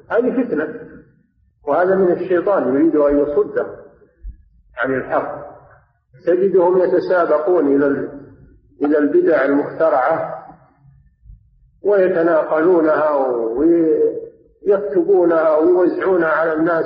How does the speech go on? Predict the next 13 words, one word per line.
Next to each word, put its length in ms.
في 100
نشرات 640
أو 160
في 140
كتب، 480
يحرصون 600
عليها 460
حرصا 320
لأن 380
الشيطان 840
يؤزهم 600
على 160
ذلك، 320